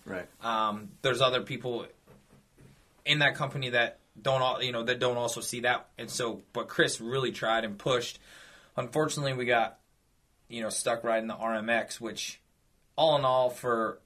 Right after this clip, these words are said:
Speaker 2: what it's designed to do, it's a good bike.
Speaker 1: It's a trail bike,
Speaker 2: It's a
Speaker 1: though.
Speaker 2: trail bike.
Speaker 1: Right.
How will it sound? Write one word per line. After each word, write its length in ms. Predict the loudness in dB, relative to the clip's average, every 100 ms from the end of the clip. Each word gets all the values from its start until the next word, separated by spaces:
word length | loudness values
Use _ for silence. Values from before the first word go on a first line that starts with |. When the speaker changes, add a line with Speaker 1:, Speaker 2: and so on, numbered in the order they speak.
| _
Speaker 2:
what 360 | -14 -2 2 2
it's 140 | 0
designed 400 | -4 -2 0 0
to 80 | 2
do, 300 | 4 4 2 -8 _ _ _ -8
it's 180 | -6 -4
a 60 |
good 180 | -4 2
bike. 260 | 2 2 -4
Speaker 1:
It's 100 | -14
a 40 |
trail 300 | -4 0 0
bike, 140 | 0 -6
Speaker 2:
It's 120 | -8
a 20 |
Speaker 1:
though. 60 | -4
Speaker 2:
trail 240 | 4 6
bike. 240 | 6 -2 -12
Speaker 1:
Right. 140 | -14